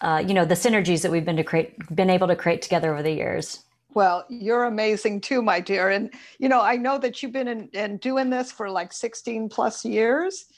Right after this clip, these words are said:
Speaker 2: Well, that's obviously a great and long time to be in business. What, what really, you know, got you started? I know you help other people to create successful coaching businesses.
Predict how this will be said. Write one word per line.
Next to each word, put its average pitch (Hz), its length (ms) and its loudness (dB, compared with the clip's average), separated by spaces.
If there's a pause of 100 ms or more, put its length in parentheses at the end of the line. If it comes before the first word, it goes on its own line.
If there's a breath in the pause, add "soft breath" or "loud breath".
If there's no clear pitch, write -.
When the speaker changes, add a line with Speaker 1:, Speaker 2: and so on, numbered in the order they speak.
(240 loud breath)
Speaker 2:
Well, 208 320 4
that's 240 240 2
obviously 214 460 -2
a 190 40 -4
great 214 340 -2
and 196 120 -10
long 208 280 -6
time 208 300 -8
to 185 80 -14
be 196 220 -4
in 185 140 -4
business. 214 500 0 (380 loud breath)
What, 480 240 4 (120)
what 381 260 2 (120)
really, 359 440 0
you 269 140 0
know, 220 200 2
got 254 380 0
you 240 60 -8
started? 208 400 0
I 196 80 -2
know 240 140 0
you 302 160 -2
help 254 240 -2
other 226 200 0
people 226 380 -6
to - 160 -16
create 202 480 -4 (120)
successful - 680 -2
coaching 202 500 -6
businesses. 254 720 -2